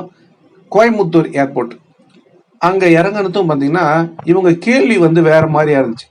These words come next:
இவங்க வேணும்னே பாத்தீங்கன்னா, ஏதாவது ஒரு கான்ட்ரவர்சியை ஏற்படுத்தி தலைவரை சிக்க விடணும் அப்படின்னு அவங்களுடைய பிளான். போயிட்டு தலைவர் அங்க இறங்குனதும் அவங்க கேட்ட கேள்வி என்னன்னா, "திரைக்கலைஞர்களுக்கு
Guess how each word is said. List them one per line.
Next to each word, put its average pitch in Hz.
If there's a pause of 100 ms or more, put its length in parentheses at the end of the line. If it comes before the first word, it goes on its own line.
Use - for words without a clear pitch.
இவங்க 160
வேணும்னே 226
பாத்தீங்கன்னா, 170 (600)
ஏதாவது 196
ஒரு 185 (200)
கான்ட்ரவர்சியை 165
ஏற்படுத்தி 156 (260)
தலைவரை 156
சிக்க 139
விடணும் 139
அப்படின்னு 123 (220)
அவங்களுடைய 127 (120)
பிளான். 117 (580)
போயிட்டு 220
தலைவர் 175 (420)
அங்க 156 (800)
இறங்குனதும் 185
அவங்க 151
கேட்ட 196
கேள்வி 170
என்னன்னா, 139 (640)
"திரைக்கலைஞர்களுக்கு 180